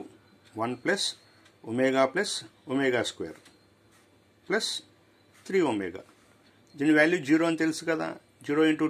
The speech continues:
టూ, జీరో. ప్లస్ త్రీ ఒమేగా అంటే డినామినేటర్ త్రీ ఒమేగా.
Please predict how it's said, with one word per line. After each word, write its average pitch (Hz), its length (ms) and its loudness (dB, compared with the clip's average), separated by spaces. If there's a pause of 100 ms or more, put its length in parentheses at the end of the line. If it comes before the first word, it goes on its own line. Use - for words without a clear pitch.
టూ, 220 60 2 (340)
జీరో. 110 240 -2 (1500)
ప్లస్ 190 240 2
త్రీ 143 100 2 (120)
ఒమేగా 117 300 0 (140)
అంటే 127 220 -6
డినామినేటర్ 135 480 -4
త్రీ 123 100 -2 (140)
ఒమేగా. 90 300 -8